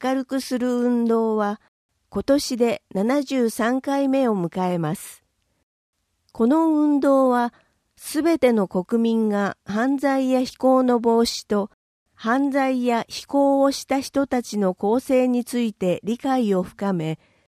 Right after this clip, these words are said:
それぞれの立場において力を合わせ、犯罪や非行のない安全で安心な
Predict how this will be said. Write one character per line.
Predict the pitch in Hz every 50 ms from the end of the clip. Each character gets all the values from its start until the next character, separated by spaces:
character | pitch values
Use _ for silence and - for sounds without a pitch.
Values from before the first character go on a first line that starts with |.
| _ _ _
そ | _ - - 214 226
れ | 254 302
ぞ | 285 - 277 277
れ | 277 247
の | 233 233 226 220
立 | - 254 254 - - 254
場 | 233 220 214
に | 202 190 185
お | 147 101 180
い | 202 202 -
て | - 208 190 185 - - _
力 | - - - - 277 285 285 285 277
を | 269 240 214 208
合 | 202
わ | 202 202 226 233
せ、 | - - 180 180 180 175 - _ _ _ _ _ _ _ _
犯 | _ - 214 247 262 262 262
罪 | 247 262 254 254 247 240 233
や | 233 233 220 -
非 | - - - -
行 | - 285 294 294 294 285
の | 277 277 277
な | 262 262 254
い | 226 196 175 - - _ _
安 | - - 240 277 285 277
全 | 254 285 269 269 254 254 240
で | 220 240 240 226 - - _ _
安 | 226 214 254 277
心 | 277 - - 285 277 269 262 254
な | 247 247 240 233 -